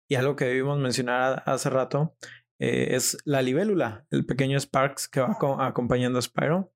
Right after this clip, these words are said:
Este sirve como para darnos la referencia de la vida que Spyro tiene. Esto quiere decir que si Spyro recibe un golpe, cambia de color dorado a color, eh, eh, azul.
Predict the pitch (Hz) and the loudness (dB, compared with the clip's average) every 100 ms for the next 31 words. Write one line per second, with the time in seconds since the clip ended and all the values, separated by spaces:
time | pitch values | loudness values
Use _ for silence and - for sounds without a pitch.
0 | - - - - _ 143 127 - 147 160 | -20 -16 -16 -16 _ -2 -2 0 0 0
1 | 143 147 147 135 127 120 120 113 113 - | 0 -2 -2 -2 0 0 0 -2 -4 -6
2 | _ _ 135 120 120 120 131 135 123 117 | _ _ 0 2 2 0 0 0 0 0
3 | 117 117 147 135 123 117 123 131 120 - | -4 -2 0 2 2 2 0 -2 -8 -2
4 | 123 127 - 143 170 185 _ _ _ 143 | 0 0 -2 -2 -2 -4 _ _ _ -4
5 | 135 131 139 131 123 160 170 170 - _ | -2 -2 0 2 0 0 -2 -4 -12 _
6 | _ 131 131 123 131 127 - 139 156 147 | _ -2 -2 0 -2 -2 0 0 2 0
7 | 123 139 143 139 143 147 170 165 170 - | 0 0 0 0 0 0 0 0 -2 -4
8 | 131 131 131 131 - 135 120 120 123 127 | -4 0 2 2 0 -2 -4 -2 -2 0
9 | 131 127 135 131 123 113 147 180 - 120 | 0 0 -2 0 0 0 0 0 -2 -6
10 | - 127 123 127 127 127 127 - - - | -4 0 0 0 0 -2 -2 -4 -8 -4
11 | 139 - 143 - 170 240 240 | -2 -2 -2 0 0 0 -8